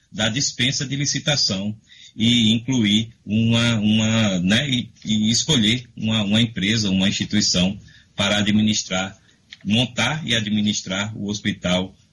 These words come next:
de campanha. Isso tá previsto, inclusive, no tac, no, no termo de ajustamento de conduta firmado aí com o Ministério Público Federal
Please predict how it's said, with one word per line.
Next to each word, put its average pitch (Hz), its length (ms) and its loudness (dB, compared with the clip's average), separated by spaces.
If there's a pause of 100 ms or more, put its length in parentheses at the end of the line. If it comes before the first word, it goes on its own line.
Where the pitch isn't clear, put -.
(100)
de 92 140 -2
campanha. 82 560 -2
Isso 87 280 -2
tá 107 120 0
previsto, 110 500 0
inclusive, 110 480 -2
no 139 100 -2
tac, 113 380 -2 (280)
no, 85 160 -4
no 90 160 2
termo 95 280 -2
de 98 60 0
ajustamento 92 560 0
de 98 120 -2
conduta 107 560 0
firmado 92 540 0
aí 87 120 2
com 92 160 -2
o 92 60 2
Ministério 90 440 0
Público 82 280 -6
Federal 120 600 0